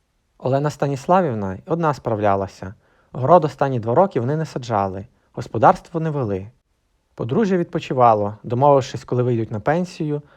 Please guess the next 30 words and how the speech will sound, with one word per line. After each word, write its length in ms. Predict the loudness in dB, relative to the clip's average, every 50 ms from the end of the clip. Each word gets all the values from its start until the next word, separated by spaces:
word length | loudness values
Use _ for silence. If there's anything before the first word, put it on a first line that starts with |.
| _
знову 320 | -10 -4 2 4 4 4 4
завести 440 | 2 4 4 4 2 0 -2 -8 -10
птицю, 540 | -6 _ -2 -2 -2 -4 -6 -10 -10 -10 -8 -4
поросят 600 | 0 0 0 0 0 -2 0 0 0 0 -4 -10 -20 _ _ _ _
і 80 | -4
заново 340 | 0 2 2 4 4 2 0
засадити 500 | 0 -4 -4 -4 -4 -2 -2 -2 -2 -4
город. 420 | -4 -4 -2 -2 -2 -4 -6 -12 -18 _ _ _ _ _ _ _ _ _ _ _ _ _
Останні 420 | -12 -12 -2 0 2 2 2 0 -2
кілька 260 | -2 -4 -2 0 0
місяців 520 | 0 0 0 -2 -4 -6 -4 -6 -8 -8 -4
Олена 260 | 0 2 2 2 2
Станіславівна 840 | -4 -6 -6 -6 -6 -6 0 2 2 4 4 2 -2 -4 -6 -8 -10 -14 -20 -20 _ _
жила 220 | -8 -4 -2 0 0
на 60 | 0
два 180 | 2 0 0
будинки. 580 | 0 0 -2 -2 -2 -2 -4 -6 -10 -16 -18 -20 _ _ _ _ _ _ _
У 80 | -14 -8
сусідньому 480 | -8 -8 -6 -4 -4 -4 -2 -4 -4
селі 260 | -4 -4 -4 -2 -2 -2
проживала 480 | -2 -4 -4 0 4 4 6 6 4
і 40 | 2
свекруха 640 | -2 -4 -8 -6 -4 -4 -4 -4 -6 -10 -14 -16 -16 _ _ _ _
Алла 260 | 0 2 4 4 4
Олексіївна. 720 | 2 2 0 -4 -6 -8 -6 -4 -4 -4 -6 -8 -12 -12 -14 -18 _ _ _ _ _ _ _ _ _ _ _ _ _ -8
Вісімдесятишестирічна 1160 | -8 -6 -4 -4 -4 -4 -4 -6 -4 -2 -2 -4 -4 -4 -8 -4 -4 -4 -4 -4 -4 -6 -6
жінка 500 | -2 -2 -2 -2 -2 -2 -2 -2 -4 -4
часто 400 | 0 2 2 2 2 0 -8 -6
не 100 | -6 -6
здужала, 560 | -6 -4 -4 -4 -2 -2 -2 -2 -2 -4 -6